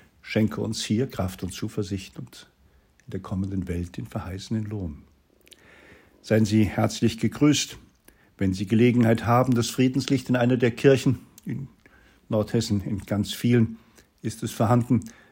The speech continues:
mit nach Hause zu nehmen, dieses Licht ein wenig zu hüten und sich im Schein dieser Kerze zu erfreuen, dann sind die Gedanken, die uns verbinden, dann ist es das Licht, das uns zusammenführt, dann ist es das gemeinsame Beten und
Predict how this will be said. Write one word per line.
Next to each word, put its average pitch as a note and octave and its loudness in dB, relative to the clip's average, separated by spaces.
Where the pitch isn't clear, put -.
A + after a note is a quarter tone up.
mit A#2+ -8
nach A2+ 0
Hause C#3 4
zu - 0
nehmen, B2 6
dieses - -6
Licht B2+ -4
ein G#2+ 0
wenig A#2 0
zu - -4
hüten C3+ 0
und A2+ 2
sich A2+ -4
im G#2+ 0
Schein A#2 -2
dieser G#2+ -4
Kerze - -4
zu - -8
erfreuen, A2 -2
dann A2 -6
sind A2 -2
die A#2 0
Gedanken, G#2+ 0
die A2 0
uns G#2 -4
verbinden, A2+ 0
dann G#2+ 0
ist A2+ -6
es - -14
das - -10
Licht, F#2+ -2
das - -6
uns - -10
zusammenführt, G2 -4
dann F#2+ -6
ist - -14
es A2 -12
das - -8
gemeinsame F#2+ -2
Beten G#2+ -2
und F#2 -6